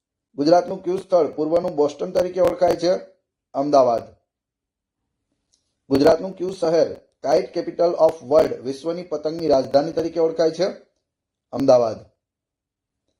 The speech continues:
ગુજરાતનું સૌથી મોટું સરદાર સ્ટેડિયમ ક્યાં આવેલું છે?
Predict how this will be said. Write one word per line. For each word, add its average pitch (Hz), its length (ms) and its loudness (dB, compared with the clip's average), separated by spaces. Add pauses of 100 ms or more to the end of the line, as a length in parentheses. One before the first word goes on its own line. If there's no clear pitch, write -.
(360)
ગુજરાતનું 170 440 2
સૌથી 170 280 -4
મોટું 175 260 -6
સરદાર 160 360 2
સ્ટેડિયમ 175 380 -6
ક્યાં 202 200 -4
આવેલું 170 280 -2
છે? 156 380 -2